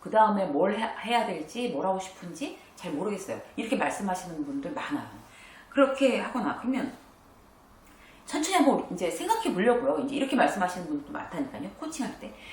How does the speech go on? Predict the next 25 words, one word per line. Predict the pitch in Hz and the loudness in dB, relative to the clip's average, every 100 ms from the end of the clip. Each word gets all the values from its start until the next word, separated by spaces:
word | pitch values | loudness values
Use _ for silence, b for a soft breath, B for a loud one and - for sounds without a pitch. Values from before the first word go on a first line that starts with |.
| B - | B 2
그러면 | 277 247 269 226 | 4 6 2 2
뭔가 | - 233 208 | -2 -2 -4
하면 | - 269 294 - B B B B | -4 -4 -4 -8 B B B B
내가 | 139 190 262 294 294 | 0 4 6 8 8
회사를 | 294 - 226 302 285 | 6 2 0 0 -2
다니고 | - 175 226 | -4 -2 0
있고 | 202 - 185 254 277 | -2 -2 -2 0 2
열심히 | 135 - - 277 277 240 - - | 0 0 4 6 6 4 -2 -4
일하고 | 196 226 226 254 | -2 -2 0 0
이 | 247 233 277 311 | 0 2 4 4
회사도 | 294 294 254 | 2 -2 -2
나쁘지 | - - 226 254 | -4 -4 0 0
않아. | - 302 - B B | 0 -6 -8 B B
그런데 | - 240 247 302 330 B B B - | 0 4 6 4 2 B B B -8
회사를 | 381 381 311 311 208 | -2 0 2 2 0
뭐 | 214 | -2
천년만년 | - 415 453 233 226 | -2 2 4 4 4
다닐 | - 277 | 0 -2
수는 | - - | -2 -4
없으니까 | - 202 247 - 226 - B - | -4 -6 -6 -4 -4 -4 B -4
내가 | 147 156 277 | 0 2 2
인생 | - 196 214 254 | 2 2 4 4
이막에 | 170 156 202 | 2 -2 -4
대해서 | 170 160 240 | -6 -6 -6
지금부터 | - 175 165 156 240 285 | -8 -10 -10 -8 -6 -6